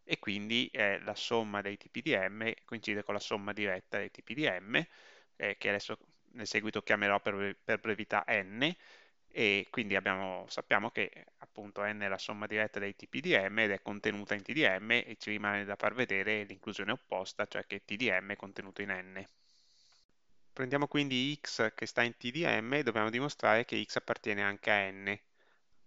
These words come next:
Allora, siccome X è punto di torsione, eh, per definizione il suo annullatore è un ideale non nullo,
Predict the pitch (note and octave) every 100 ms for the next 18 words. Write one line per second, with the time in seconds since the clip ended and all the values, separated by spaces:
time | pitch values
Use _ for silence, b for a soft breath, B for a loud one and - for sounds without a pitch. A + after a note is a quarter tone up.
0 | - C3 A#2 G#2 A2 - - A#2+ A#2+ B2
1 | - G#2+ - A#2 A2+ G#2+ - E3 - A2
2 | A2 B2+ C#3+ - B2 G2+ G#2+ _ A2+ A2+
3 | - C3+ - A#2 A#2+ - A2 G#2 G#2 G#2
4 | G#2+ A#2 A#2 B2 G#2+ G#2+ G#2 G#2 G2+ G#2
5 | B2 C#3+ A2 G2+ G#2